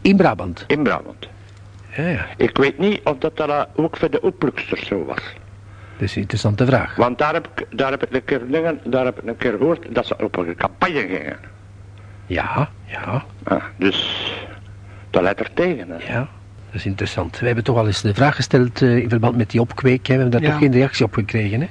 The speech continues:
Speaker 2: Maar vraag dan een keer, dus
Speaker 1: Ja.
Speaker 2: werkelijk ingehuurde mensen, hè. Dus
Speaker 1: Ja, ja, ja,
Speaker 2: geen
Speaker 1: ja, ja.
Speaker 2: mensen van familie of
Speaker 1: Ja.
Speaker 2: van dingen. Nee, ingehuurde mensen. En zeker was in de crisis, in de crisisperiode
Speaker 1: Ja.
Speaker 2: van de jaren dertig.
Speaker 1: Ja, ja.
Speaker 2: Hè, dingen was dat zeer normaal.
Speaker 1: Interessant detail.
Speaker 2: Ja.
Speaker 1: Goed, Ben.
Speaker 2: Nou, en dan
Speaker 1: Nog
Speaker 2: nog,
Speaker 1: iets?
Speaker 2: dan een Ansel,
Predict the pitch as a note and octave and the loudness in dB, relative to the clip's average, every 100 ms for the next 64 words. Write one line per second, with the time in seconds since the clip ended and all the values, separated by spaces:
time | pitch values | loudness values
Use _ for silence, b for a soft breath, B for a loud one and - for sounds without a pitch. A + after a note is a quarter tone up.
0 | - G2+ B2 D3 D3+ E3+ E3 D#3+ D3 C3+ | -6 0 2 2 0 -2 -2 -2 -2 -2
1 | C#3 D#3 D#3+ G3+ F3+ - G3+ E3+ F3 F3 | 0 2 2 0 -4 -2 -2 0 0 2
2 | E3+ D3 D3+ D3 - A#2 D3 D3 D3+ G#3 | 0 0 0 -2 0 0 2 2 2 2
3 | G#3+ G3+ F#3+ E3 C#3 A2 D#3+ C3+ B2 - | 2 2 4 2 2 2 2 0 -2 -4
4 | A2 C#3+ E3+ F3 C#3+ G3 C3+ A2+ C3 F3+ | -2 -2 0 2 4 2 0 0 0 0
5 | E3+ B B C3 D3+ D#3+ E3+ C#3+ D3+ D3 | -4 B B 2 2 0 0 2 4 2
6 | C3 B2 A#2+ - - G#2 F#2+ D3+ C#3 A#2 | 4 2 0 -2 -4 -2 0 0 0 0
7 | C3+ E3 C3 - B2+ C#3+ D3+ - - A#2 | 0 -2 -4 -2 -2 0 -2 -4 -4 -2
8 | G#2 C3 D3+ D3 - - C#3 C3+ D3+ G#2 | 0 2 0 0 0 2 4 6 4 2
9 | G2+ F#2 F2+ A#2+ - C#3+ B2+ F3+ F#3+ - | -2 -2 -2 -2 -2 -4 0 0 0 -2
10 | A#2 - - B2 D3 A2 - G2 - - | -4 -6 -2 2 2 -2 -4 -4 -6 -6
11 | G2+ E2+ E2 E2+ G#2+ D3 A2+ - - - | -4 -4 -6 -6 -2 0 -2 -8 -14 0
12 | C3 B2 A#2 - G#2 G#2 - - - - | 2 2 0 0 0 0 -2 -4 -6 -10
13 | - B B B - G3 F3 - - C#3 | -14 B B B 4 6 4 2 0 2
14 | D#3 C3 G#2+ C#3 E3+ C3+ - A2+ G#2 G2+ | 2 0 0 2 2 -2 -4 -2 -2 -4
15 | - G3 G3 G3 F#3 | -2 -2 0 0 0